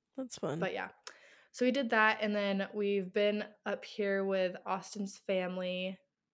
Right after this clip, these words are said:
Speaker 2: Um, we'll be here. We're recording this a little early 'cause we did not wanna have to record on Christmas.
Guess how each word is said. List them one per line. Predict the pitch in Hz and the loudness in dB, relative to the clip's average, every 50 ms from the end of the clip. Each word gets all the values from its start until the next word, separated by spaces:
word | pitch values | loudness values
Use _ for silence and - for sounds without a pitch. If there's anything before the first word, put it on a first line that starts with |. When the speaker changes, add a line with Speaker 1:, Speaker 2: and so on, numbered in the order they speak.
| _ - | _ -8
Speaker 2:
Um, | 196 170 - - - - - 220 208 - _ _ _ _ _ _ _ _ _ _ | -6 -6 -6 -8 -10 -12 -12 -12 -14 -14 _ _ _ _ _ _ _ _ _ _
we'll | 208 202 202 | -4 -4 -4
be | 190 208 202 | -4 -4 -6
here. | 190 185 - 196 185 185 180 180 180 185 - | -6 -6 -4 -2 0 0 0 0 -2 -2 -2
We're | 202 208 226 | 0 2 4
recording | 247 254 254 269 262 269 | 4 4 6 6 6 6
this | 262 262 | 4 2
a | 247 | 0
little | 214 175 180 | 2 2 4
early | 175 170 175 170 | 4 4 4 2
'cause | 170 - 180 175 175 | 2 -2 -4 -4 -2
we | 180 175 | -2 -4
did | 180 170 | -2 -2
not | 170 165 160 | -4 -4 -4
wanna | 185 170 165 | -4 -4 -4
have | 165 160 160 | -4 -6 -8
to | 165 | -8
record | 165 180 - - - | -8 -6 -6 -8 -8
on | - - | -8 -8
Christmas. | - - - - - - 190 196 208 - - | -10 -12 -12 -12 -14 -14 -14 -14 -12 -14 -16